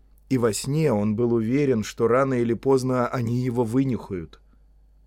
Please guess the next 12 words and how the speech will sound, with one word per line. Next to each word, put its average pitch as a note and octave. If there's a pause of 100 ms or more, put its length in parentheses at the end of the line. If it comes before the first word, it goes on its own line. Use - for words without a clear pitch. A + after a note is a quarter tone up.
(480)
Издали A#2+
накатывал A2+
монотонный A2
шум. C#3 (960)
Фродо C#3
думал, C3+
что C3+
это C3+
ветер D3+
шумит G#2
в G#2
листве, G2